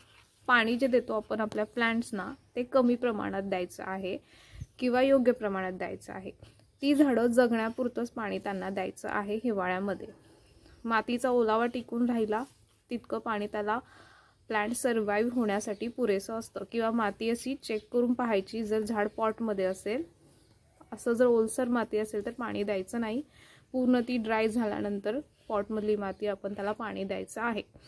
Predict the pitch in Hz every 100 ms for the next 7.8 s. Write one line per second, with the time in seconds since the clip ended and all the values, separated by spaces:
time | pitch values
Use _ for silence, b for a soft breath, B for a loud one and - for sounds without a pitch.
0 | B B B - 247 233 240 247 254 262
1 | 254 262 - 233 240 226 220 233 226 196
2 | 202 196 - b b b - 247 220 214
3 | 220 - 220 233 262 233 233 226 233 240
4 | 226 226 214 226 220 220 - 202 - 214
5 | 214 - 240 220 226 226 247 240 240 220
6 | 196 202 214 208 202 202 196 196 _ 233
7 | 214 233 226 226 220 220 202 202